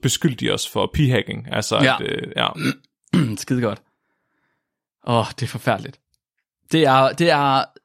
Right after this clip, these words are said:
Speaker 2: akademisk statistik i en nøddeskal.
Speaker 1: Kommer du ind på p-hacking også senere?
Speaker 2: Øh, ikke den her. Vi kan godt sn-, jeg har, vi har et stor del af det, som bare er diskussion.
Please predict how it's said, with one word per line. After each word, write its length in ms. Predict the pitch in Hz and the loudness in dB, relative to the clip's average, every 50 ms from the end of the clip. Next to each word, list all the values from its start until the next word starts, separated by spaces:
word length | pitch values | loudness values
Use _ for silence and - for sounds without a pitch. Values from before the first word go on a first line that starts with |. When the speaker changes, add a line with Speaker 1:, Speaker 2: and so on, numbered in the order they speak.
| _ _ _ _ | _ _ _ _
Speaker 2:
akademisk 680 | 143 139 139 - 131 - - 160 156 123 110 104 - - | 0 0 2 0 -2 2 4 4 4 4 2 0 -6 -10
statistik 540 | - - 127 113 107 - - 123 123 120 - - | -4 -4 -2 -2 -2 -2 0 -2 -2 -2 -2 -4
i 40 | |
en 140 | 117 110 107 | -4 -2 -2
nøddeskal. 380 | 107 104 104 107 - - 110 - - _ _ _ _ _ _ _ _ _ | -2 -4 -4 -6 -6 -6 -8 -8 -8 _ _ _ _ _ _ _ _ _
Speaker 1:
Kommer 200 | - 143 131 139 | 0 2 2 4
du 120 | 139 147 156 | 4 4 4
ind 140 | 160 160 | 4 2
på 80 | 143 143 | 0 0
p-hacking 540 | - - 165 160 151 147 101 - 107 104 104 | 0 2 2 4 4 2 0 0 -2 -4 -4
også 360 | 113 123 - - - - - - - | -6 -6 -6 -8 -12 -12 -14 -14 -10
senere? 500 | - 143 139 135 139 135 170 165 160 160 | -8 -8 -4 -4 -4 0 2 2 4 4
Speaker 2:
Øh, 60 | 156 - - _ - | 2 0 -4 _ 0
ikke 160 | 208 190 196 | 0 2 2
den 160 | 175 180 151 | 2 4 4
her. 160 | 131 110 107 | 4 4 2
Vi 100 | 110 123 | 2 0
kan 120 | 127 143 131 | -2 0 0
godt 140 | 151 160 - - | 0 0 0 -4
sn-, 80 | - - | -2 2
jeg 160 | 160 143 139 | 2 4 4
har, 160 | 170 156 135 139 | 4 2 2 2
vi 80 | 139 | 4
har 180 | 147 143 156 143 | 4 4 4 4
et 120 | 113 113 | 0 -2
stor 680 | - - - - - _ _ _ _ - 220 180 156 | -6 -10 -10 -12 -14 _ _ _ _ 0 2 4 2
del 220 | 147 165 156 143 135 | 4 4 2 4 4
af 60 | 127 | 2
det, 80 | 135 - | 2 0
som 100 | 135 113 | 0 0
bare 120 | 131 117 | 0 0
er 60 | 123 | 0
diskussion. 520 | 123 123 - - 123 - - 123 85 - | -2 -6 -6 -6 -6 -4 -4 -4 -6 -8